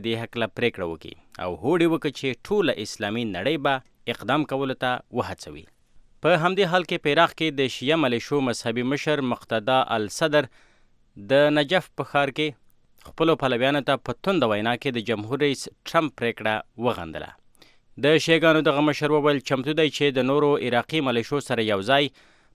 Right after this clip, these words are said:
په سوریه کې د اسرائیل سرحد ته ورشي او حمله پرې وکړي. هغه همدارنګه د سعودي عربستان په مشرۍ د ائتلافي ځواکونو نه وغوښتل چې په یمن کې د جګړه پرېږدي او د هغه په قول د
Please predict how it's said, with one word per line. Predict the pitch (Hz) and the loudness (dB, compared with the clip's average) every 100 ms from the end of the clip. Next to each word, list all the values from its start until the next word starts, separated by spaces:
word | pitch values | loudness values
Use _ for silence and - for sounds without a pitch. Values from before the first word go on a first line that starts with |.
| - | 0
په | 135 143 | 2 2
سوریه | - 156 180 175 | 0 0 2 0
کې | 165 151 | 0 0
د | 139 123 | 0 -2
اسرائیل | - 123 147 135 | -2 0 0 -2
سرحد | 117 104 139 - | -2 0 -2 0
ته | 110 | 0
ورشي | 147 - 170 170 - | 0 0 0 0 2
او | 143 110 | 2 2
حمله | 131 131 - | -2 -2 -2
پرې | 90 | -6
وکړي. | 85 - - _ _ _ - | -8 -12 -20 _ _ _ -2
هغه | 104 131 123 | 0 2 0
همدارنګه | 123 131 127 123 117 | 2 2 2 0 -2
د | 107 | -4
سعودي | 113 139 | 0 2
عربستان | 131 113 - 131 120 | 2 0 -2 -2 -2
په | 117 | -4
مشرۍ | 110 135 127 | -2 -2 -2
د | 123 | -4
ائتلافي | - 110 - 139 113 | -2 -2 -2 -4 -2
ځواکونو | 113 - 139 117 | -2 -2 -2 -2
نه | 104 | 0
وغوښتل | 175 156 - 139 - | 0 0 -2 -4 -2
چې | 135 - - - - - | -2 -4 -20 -20 -20 -2
په | 107 110 | 0 2
یمن | 113 143 151 | 2 2 0
کې | 143 147 139 127 | 0 0 0 0
د | 123 123 120 101 | 2 0 -2 -2
جګړه | 107 131 135 135 | -2 0 0 0
پرېږدي | 170 170 175 - 135 | -2 0 0 2 2
او | 135 | 0
د | 95 98 | -2 -2
هغه | 143 151 | 0 2
په | - | 4
قول | 160 160 - - - - | 4 4 -2 -16 -20 -6
د | 95 110 | 0 0